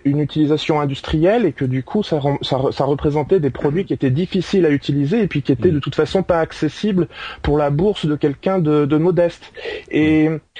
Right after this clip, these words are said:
Speaker 1: l'autre
Speaker 3: Surtout
Speaker 1: aspect,
Speaker 3: pas
Speaker 1: moi
Speaker 3: accessible parce que c'était trop compliqué à utiliser. Mais tu l'as dit, ce leitmotiv-là de simplification, c'est le leitmotiv de Steve Jobs.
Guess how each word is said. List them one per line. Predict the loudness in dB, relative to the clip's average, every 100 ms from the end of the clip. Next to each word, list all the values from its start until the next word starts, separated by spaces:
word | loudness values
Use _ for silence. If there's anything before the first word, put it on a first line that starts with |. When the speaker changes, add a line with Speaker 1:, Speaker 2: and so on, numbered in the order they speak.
| -14 -4
Speaker 1:
l'autre | 0 0 0 -4
Speaker 3:
Surtout |
Speaker 1:
aspect, | 0 0 2
Speaker 3:
pas | 2
Speaker 1:
moi |
Speaker 3:
accessible | 0 -6 -10 -8 -8 -6
parce | -6 -8
que | -10
c'était | -8 -8
trop | -6 -6
compliqué | -6 -8 -4 -4
à |
utiliser. | -4 -4 0 0 -2 -8 -4
Mais | -2
tu | 0
l'as | 2 2
dit, | 2
ce | 2
leitmotiv-là | 2 2 0 -2 -2 -2 0
de | 0 -2
simplification, | -4 -4 -6 -4 -2 -2 -2 -4
c'est | -2
le | 0
leitmotiv | 0 0 -4 -2
de | -4
Steve | -2 0
Jobs. | 0